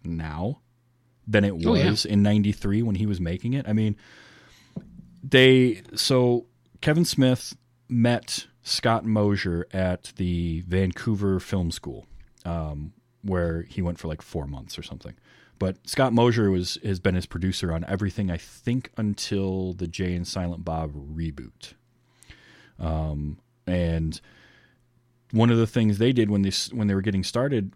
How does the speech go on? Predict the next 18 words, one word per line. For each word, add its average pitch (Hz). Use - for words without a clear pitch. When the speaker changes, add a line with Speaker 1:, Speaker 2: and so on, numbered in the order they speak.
Speaker 1:
with 104
Clerks -
was 98
they 104
didn't 120
want 107
to -
hire 92
a 95
really 98
well-known 92
director 85
of 82
photography 92
or, 85
or 85
somebody. 98
They, 101